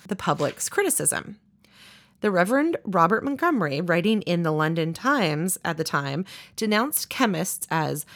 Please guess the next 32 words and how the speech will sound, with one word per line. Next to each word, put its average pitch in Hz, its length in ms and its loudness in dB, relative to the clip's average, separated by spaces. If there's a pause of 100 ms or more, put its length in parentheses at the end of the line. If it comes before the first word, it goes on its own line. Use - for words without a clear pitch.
(220)
venal 233 460 2
poison 208 520 2
mongers 139 520 -2
who 202 120 -2
traffic - 580 -2
for 170 200 -4
pence 190 480 -2
in 185 240 0
murder. 143 600 -4 (200)
<laughs> 208 200 0 (1080)
So, 170 420 2 (300)
despite 208 320 2
its - 140 0
shortcomings, 180 680 -2
the 208 180 -2
act 185 360 0
was 180 160 0
an 190 80 0
important 196 460 -2
one 151 260 -4
in 185 80 0
the 185 60 2
history 180 340 0
of 175 80 2
pharmacy 151 640 -2
in 190 140 0
Britain 156 380 -4
for 185 200 2
a 190 40 4
variety 151 440 0
of 160 100 -4
reasons. - 560 -4